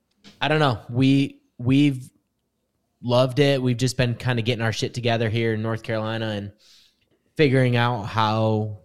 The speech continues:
we are to live here. And, uh, that's about it.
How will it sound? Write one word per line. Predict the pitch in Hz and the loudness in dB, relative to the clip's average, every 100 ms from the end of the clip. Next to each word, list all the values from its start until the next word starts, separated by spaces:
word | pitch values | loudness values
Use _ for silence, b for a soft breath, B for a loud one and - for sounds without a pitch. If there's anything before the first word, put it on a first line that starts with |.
| 113 | -16
we | 107 107 113 | -4 0 2
are | 107 107 | 2 0
to | - | -2
live | 101 104 110 | -2 -2 -2
here. | 131 135 139 131 _ _ _ _ _ - | -2 -4 -4 -8 _ _ _ _ _ -6
And, | 120 113 110 107 104 | -2 -2 -2 -4 -6
uh, | 104 107 98 98 95 95 - _ _ _ _ _ _ _ _ _ | -6 -4 -2 -2 -2 -6 -10 _ _ _ _ _ _ _ _ _
that's | - | -12
about | 110 107 104 | -4 -2 0
it. | 131 107 | 0 -2